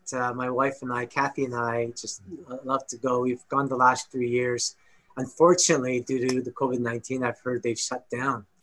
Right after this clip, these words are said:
Speaker 1: Uh, but this is just
Speaker 2: Permanently?
Speaker 1: a,
Speaker 2: Wow.
Speaker 1: yeah, uh, unfortunately, it's one of the businesses that have shut down permanently because, uh, they just, uh, weren't attracting people or people weren't coming out anymore. So,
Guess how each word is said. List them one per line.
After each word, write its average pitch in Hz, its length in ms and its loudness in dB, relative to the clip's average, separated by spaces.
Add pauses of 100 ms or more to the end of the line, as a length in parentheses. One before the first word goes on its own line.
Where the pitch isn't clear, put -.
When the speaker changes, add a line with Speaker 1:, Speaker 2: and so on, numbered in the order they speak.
(100)
Speaker 1:
Uh, 113 120 -10 (100)
but 127 240 2 (260)
this 123 280 2
is 123 100 -2
just - 180 0
Speaker 2:
Permanently? 123 300 0
Speaker 1:
a, - 60 -20 (220)
Speaker 2:
Wow. 85 120 -8
Speaker 1:
yeah, 151 420 8 (100)
uh, 135 220 6
unfortunately, 143 640 6
it's 127 160 2
one 135 120 2
of 135 60 4
the 139 60 4
businesses 131 640 4
that 123 120 2
have 117 120 2
shut 127 240 -2
down 127 220 2
permanently 139 420 0
because, 113 560 -4 (500)
uh, 110 140 -10 (100)
they 117 100 -6
just, - 280 -6 (220)
uh, 107 180 -8
weren't 117 420 -4
attracting 120 460 -4
people 120 300 0
or - 20 -4
people 123 300 -4
weren't 113 120 -6
coming 117 280 -4
out 120 120 -2
anymore. 110 380 -8
So, - 300 -10